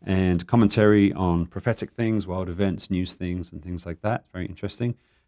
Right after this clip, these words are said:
A great way to kind of follow along with news things from a biblical perspective as well. Um, so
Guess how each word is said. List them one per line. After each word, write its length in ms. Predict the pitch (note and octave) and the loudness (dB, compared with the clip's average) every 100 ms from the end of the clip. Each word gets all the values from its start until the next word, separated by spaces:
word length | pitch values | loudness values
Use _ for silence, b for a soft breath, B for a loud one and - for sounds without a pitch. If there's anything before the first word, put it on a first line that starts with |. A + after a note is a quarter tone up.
| _ | _
A 40 | E2 | -8
great 220 | F2 F2 | -6 -4
way 160 | F2 | -4
to 240 | E2+ - F2 | -6 -6 -8
kind 200 | - E2 | -6 -6
of 40 | |
follow 220 | - F#2 | -2 -2
along 200 | F2 F2 | -2 -2
with 160 | D#2+ - | -2 0
news 260 | F#2 E2+ - | 0 0 -2
things 280 | F2+ E2+ | -4 -4
from 200 | - F2 | -6 -6
a 60 | E2+ | -6
biblical 420 | F2+ E2 E2+ - | -6 -10 -10 -16
perspective 580 | - F2 - - - D#2+ - | -20 -20 -14 -16 -16 -20 -20
as 140 | D#2+ | -12
well. 240 | F2 E2+ E2+ _ _ _ _ - | -6 -6 -6 _ _ _ _ -10
Um, 300 | E2+ E2+ D#2+ | -6 -6 -8
so 300 | - E2+ | -6 -6